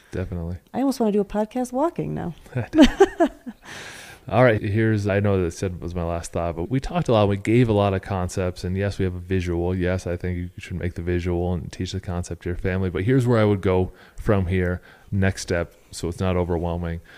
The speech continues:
Speaker 1: is start looking around your life and identifying distractions to where you wanna go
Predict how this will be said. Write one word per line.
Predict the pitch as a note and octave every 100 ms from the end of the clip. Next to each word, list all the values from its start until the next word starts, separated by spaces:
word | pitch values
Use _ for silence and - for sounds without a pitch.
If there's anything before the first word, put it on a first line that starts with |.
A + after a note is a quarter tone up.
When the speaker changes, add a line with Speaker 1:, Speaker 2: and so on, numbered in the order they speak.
| - - - - -
Speaker 1:
is | F2 E2+
start | A2+ G#2 -
looking | G2+ - G#2
around | G2 G#2 G2
your |
life | F2+ F2+ F#2 - - -
and | F2
identifying | E2+ F2+ F2+ G2 F2 F2 - -
distractions | E2+ - F2+ E2+ - F2+ E2 - - -
to | F2
where | D#2 D#2+
you | D#2
wanna | D#2+ D#2
go | D#2 D2 F2